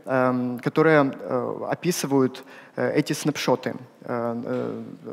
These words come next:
оптимальным способом. И в к-, в п-, в конце концов мы берём нейронную сеть,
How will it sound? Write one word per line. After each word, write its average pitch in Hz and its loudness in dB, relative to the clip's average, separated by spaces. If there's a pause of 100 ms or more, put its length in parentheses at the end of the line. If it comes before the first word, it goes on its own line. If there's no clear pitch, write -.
(520)
оптимальным 139 4
способом. 117 -4 (560)
И 262 6 (240)
в - -16
к-, - -8
в - -12
п-, 156 2
в 135 -10
конце 160 2
концов 220 4
мы 160 6
берём 143 6
нейронную 160 4
сеть, 262 0